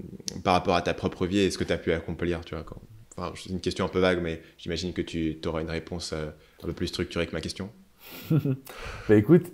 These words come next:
Speaker 2: euh, c'est marrant que tu me poses cette question parce que c'est comme ça que j'ai écrit le bouquin. C'est-à-dire avec des anecdotes personnelles, des anecdotes de vie, donc de coaching. Et puis en même temps, euh, c'est une méthodologie par laquelle je suis moi-même passé.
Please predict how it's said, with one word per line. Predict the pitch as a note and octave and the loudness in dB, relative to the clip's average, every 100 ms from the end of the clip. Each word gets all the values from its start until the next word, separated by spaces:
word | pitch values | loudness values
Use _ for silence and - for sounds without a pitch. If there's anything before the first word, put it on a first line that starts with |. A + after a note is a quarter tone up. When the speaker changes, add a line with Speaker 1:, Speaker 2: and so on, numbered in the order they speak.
| - | 2
Speaker 2:
euh, | A2 G2+ G2 | 6 6 4
c'est | - A2+ | 0 0
marrant | A2+ E3 E3+ | 2 2 0
que | |
tu | A2+ | -2
me | G2+ | -2
poses | A2+ | -2
cette | A2 G2+ - | -2 -4 -2
question | G#2 - C#3 E3 - | -4 -2 -6 -6 -6
parce | G2+ F#2+ | -4 -2
que | G#2 | -2
c'est | A2 | 0
comme | G#2 G#2 | 0 0
ça | |
que | D3+ | 2
j'ai | A2 | 2
écrit | F#2+ - | 0 2
le | G#2+ | 2
bouquin. | G#2 G2 G2 - _ _ | 2 0 -4 -4 _ _
C'est-à-dire | - - G2 | -4 2 4
avec | G2 | 4
des | F#2 G2 | 4 4
anecdotes | G2+ G2+ G#2 - | 2 4 2 2
personnelles, | G2 - G#2+ A2+ A#2 | -4 -2 0 2 2
des | F#2+ | 0
anecdotes | F#2 F#2 F2+ F#2+ F2 | -2 -2 2 0 2
de | G2 | 2
vie, | F2 A2+ D3 | 2 0 -2
donc | - F2+ | -4 -4
de | F2+ | -4
coaching. | - F2 - D3 G#2+ - - - - - - | -2 -2 0 -2 -2 -8 -18 -16 -16 -10 -2
Et | G#2+ | 0
puis | C3 | 2
en | |
même | A2 A2 G#2+ | 2 2 2
temps, | B2 C#3+ D#3 - A2 | 2 2 2 -2 -4
euh, | G2+ G2 F#2+ | -2 2 0
c'est | F#2 A2+ | 0 0
une | G#2+ | 2
méthodologie | A#2+ A#2+ A#2 A#2 A2 B2+ | 2 2 4 6 4 2
par | A2 | -2
laquelle | G2 G#2+ | -2 -2
je | G2 | -2
suis | - | -2
moi-même | G2 A#2 C3+ | 0 2 0
passé. | A2 G2 F2+ | 0 -2 -4